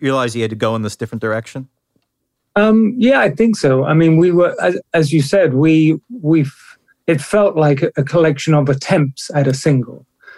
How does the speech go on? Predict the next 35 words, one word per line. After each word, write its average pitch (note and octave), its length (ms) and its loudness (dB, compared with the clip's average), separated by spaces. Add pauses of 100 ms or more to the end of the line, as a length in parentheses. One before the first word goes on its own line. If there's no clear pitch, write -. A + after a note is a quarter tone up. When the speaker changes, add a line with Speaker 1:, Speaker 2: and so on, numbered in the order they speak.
(260)
Speaker 2:
So, D3+ 320 0
so D#3 180 0
the D3+ 120 0
premise E3+ 400 0
was, C#3 320 2
you D#3 80 4
know, C3 160 2
that B2 220 -2
we, C3+ 440 0 (140)
we C#3 180 0
should C3+ 300 -4
go C#3+ 320 2
and B2+ 200 0
write C3+ 360 0
with, B2+ 340 -2 (640)
you D3 80 2
know, C3 140 0
modern C3+ 500 0
songwriters, C3 800 -2
hit D3+ 240 -2
writers, B2+ 480 0
producers, B2+ 960 -4 (440)
um, C3+ 640 2 (400)
and C#3 400 0 (300)
try D#3+ 220 0
and C#3+ 120 2
drag C#3 260 0
us C3+ 260 -2
kicking D3+ 380 -2
and C3 120 0
screaming C3+ 420 0
into B2+ 220 -4
the B2 100 -2
twenty-first B2+ 500 -4
century. C3+ 540 -2